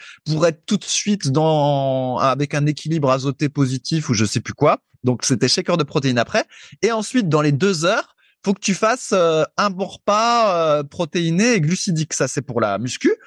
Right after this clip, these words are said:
Et pour la, le rameur ou les activités cardio, bah, faut que tu fasses un bon repas avec des glucides, euh, de qualité type amidon. Mais juste après l'entraînement, t'es censé prendre des, des glucides, euh, un peu rapides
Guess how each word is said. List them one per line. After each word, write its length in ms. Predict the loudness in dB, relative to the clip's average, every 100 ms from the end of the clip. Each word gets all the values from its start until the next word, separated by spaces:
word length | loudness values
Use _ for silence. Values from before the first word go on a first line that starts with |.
| -20 _ -2
Et 60 |
pour 260 | 0 0 2
la, 420 | 4 4 2 0 -4 -8 -10 _ _ _ _ _ 0
le 100 | 2
rameur 460 | 0 0 -2 -2
ou 60 | -4
les 160 | -2 -2
activités 380 | -4 -4 -2
cardio, 380 | -2 -2 0 0
bah, 120 | 0 -4
faut 100 | -6
que 60 |
tu 140 | -6 -2
fasses 220 | 0 0
un 100 | -2
bon 100 | -2
repas 360 | -4 -2 -2 -2 -16 _
avec 480 | -2 0 -2 -2 0
des 240 | 4 4
glucides, 520 | 4 0 -2 -2 2 2
euh, 500 | 4 2 2 0 0
de 120 | 0
qualité 400 | 0 -2 -2 -4
type 260 | -4 -6 -4
amidon. 380 | -2 -2 -4 -6 -8 0
Mais 80 | 0
juste 240 | 2 -2
après 220 | -2 -2
l'entraînement, 440 | -4 -2 0 0 0
t'es 140 | 0
censé 260 | -2 -4 -2
prendre 260 | -2 0
des, 360 | 2 2 2 -2
des 160 | -4 -2
glucides, 380 | 0 0 2 2
euh, 160 | 2 0
un 100 | -4
peu 100 | -2
rapides 400 | -4 -2 -4